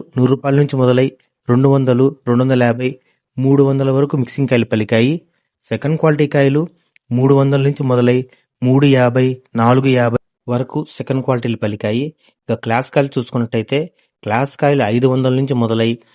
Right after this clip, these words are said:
ఐదు యాభై, ఆరు వందలు, ఆరు వందల డెబ్బై వరకు క్లాస్ కాయలు పలికాయి. ఈరోజు వడ్డిపల్లిలో పదహైదు కేజీల బాక్స్ సూపర్ టాప్ చూసుకున్నట్టయితే,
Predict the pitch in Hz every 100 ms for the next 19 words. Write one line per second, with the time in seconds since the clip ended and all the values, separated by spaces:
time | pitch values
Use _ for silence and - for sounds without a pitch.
0 | _ - 110 131 139 123 113 110 117 117
1 | _ - 107 123 123 123 113 117 120 -
2 | _ _ 104 117 131 135 135 123 110 110
3 | 117 117 117 151 127 120 127 - 120 110
4 | 113 107 113 120 165 - _ _ _ _
5 | _ 123 131 156 151 131 120 143 151 147
6 | 147 151 151 127 127 139 135 135 127 120
7 | 127 - - 127 127 123 139 135 - 117
8 | - 117 - 113 -